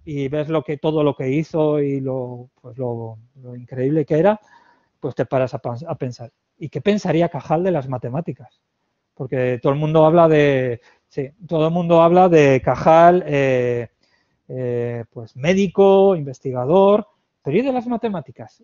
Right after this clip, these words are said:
Era un hombre realmente, eh, muy polifacético, tenía muchísimas virtudes y escribió una biografía de su vida que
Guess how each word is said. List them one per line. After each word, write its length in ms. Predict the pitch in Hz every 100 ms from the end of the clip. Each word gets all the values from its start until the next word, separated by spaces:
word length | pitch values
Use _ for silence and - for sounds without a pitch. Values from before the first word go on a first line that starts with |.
| _
Era 220 | - 180 208
un 100 | 214
hombre 300 | 220 226 233
realmente, 1000 | 202 185 196 185 208 196 180 170 147 135
eh, 40 |
muy 360 | 131 156 147 165 _ _ _ - - _
polifacético, 800 | 165 139 135 147 214 220 190 220
tenía 260 | 247 156 165
muchísimas 540 | 165 - 175 170 156
virtudes 580 | 156 143 240 240 240 - _ - _ _ _
y 540 | 208 196 170 160 151 160
escribió 420 | 185 - 160 165
una 140 | 185 214
biografía 480 | 208 165 151 190
de 80 | 175
su 120 | -
vida 260 | 165 240 233
que 140 | 233